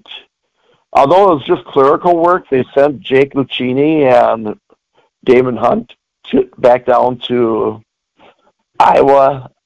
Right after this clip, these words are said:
after the game on Saturday, and they were called right back up, and I believe that's because of salary cap purposes, where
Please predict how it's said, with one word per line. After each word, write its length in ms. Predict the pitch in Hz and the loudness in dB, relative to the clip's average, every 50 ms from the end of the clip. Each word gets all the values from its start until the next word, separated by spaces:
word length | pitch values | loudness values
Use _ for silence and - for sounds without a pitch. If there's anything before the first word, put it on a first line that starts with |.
| _ _ _ _ _ _ _ _ _ _ - | _ _ _ _ _ _ _ _ _ _ 0
after 320 | 123 120 120 - 117 113 | 0 0 0 0 -4 -8
the 60 | 104 | -8
game 200 | 95 113 113 113 | -6 -6 -4 -2
on 160 | 110 110 98 98 - - | -2 -2 -4 -6 -14 -8
Saturday, 680 | - 104 107 110 120 127 123 135 143 143 143 135 135 _ _ _ _ _ _ _ _ _ _ _ _ _ _ _ _ _ - - | -4 0 0 2 0 0 0 0 0 0 -2 -4 -8 _ _ _ _ _ _ _ _ _ _ _ _ _ _ _ _ _ -4 0
and 240 | 123 113 113 120 113 | 2 2 2 2 2
they 120 | 117 120 | 2 2
were 100 | 117 113 | 2 2
called 320 | 107 - 127 127 127 123 | 0 0 0 0 0 0
right 200 | 120 117 117 110 - | 0 -2 -4 -2 0
back 260 | 120 117 113 107 - | 0 0 0 0 0
up, 200 | 120 120 117 - | 0 0 0 -2
and 100 | 113 113 | -2 -2
I 80 | 113 110 | -2 -4
believe 520 | 95 - 120 117 113 135 147 156 151 131 | -4 -6 -8 -6 -4 -2 0 0 0 2
that's 300 | 143 131 127 123 110 - - - | 2 2 2 0 -2 -10 -18 -20
because 540 | - - - 117 113 113 113 113 110 98 101 110 | -14 -4 -2 0 0 0 0 -2 -6 -8 -6 -4
of 500 | 110 110 107 110 110 110 110 107 101 98 104 101 _ _ _ _ _ _ _ _ _ _ _ _ _ _ _ _ _ _ - | -2 0 0 0 0 -2 -4 -6 -10 -12 -18 -20 _ _ _ _ _ _ _ _ _ _ _ _ _ _ _ _ _ _ -2
salary 280 | - 135 131 127 123 - | 0 2 2 2 0 -4
cap 320 | - - 110 107 98 - | -4 -2 -2 -2 -2 -4
purposes, 540 | - 113 107 - - - - 104 113 117 - - | -6 -8 -8 -8 -10 -10 -6 -4 -4 -4 -6 -6
where 380 | 101 113 113 113 117 113 113 | -6 -4 -2 -2 -2 -2 -4